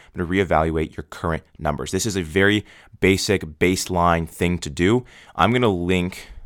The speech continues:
um, let me see if I can find this. I'm gonna link down below.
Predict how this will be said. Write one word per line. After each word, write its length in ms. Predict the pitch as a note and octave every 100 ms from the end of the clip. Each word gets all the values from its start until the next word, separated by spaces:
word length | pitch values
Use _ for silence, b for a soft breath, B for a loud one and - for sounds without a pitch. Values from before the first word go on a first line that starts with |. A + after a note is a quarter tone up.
| - -
um, 500 | F2 E2+ D#2 D#2 D#2+
let 80 | F2
me 60 | E2+
see 160 | -
if 100 | E2
I 60 | D2+
can 160 | -
find 480 | - - D2+ D2 C#2+
this. 340 | - A1 - - b b b
I'm 120 | -
gonna 160 | G#2 G#2+
link 300 | F#2 F#2 F2+ _ F2+
down 340 | - E2 E2+ F2
below. 800 | E2 D2+ D2+ C#2 C2+ B1+ C#2+